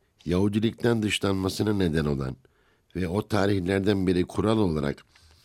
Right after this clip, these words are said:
entelektüel düşünmenin ana mekanizması olarak kabul edilen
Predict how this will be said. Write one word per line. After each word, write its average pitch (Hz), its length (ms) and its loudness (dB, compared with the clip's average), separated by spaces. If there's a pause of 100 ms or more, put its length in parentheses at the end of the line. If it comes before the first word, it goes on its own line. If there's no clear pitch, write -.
(240)
entelektüel 101 840 -2
düşünmenin 87 1120 -4 (560)
ana 101 220 2
mekanizması 92 800 -2
olarak 69 320 -4
kabul 69 300 -6
edilen 69 440 -2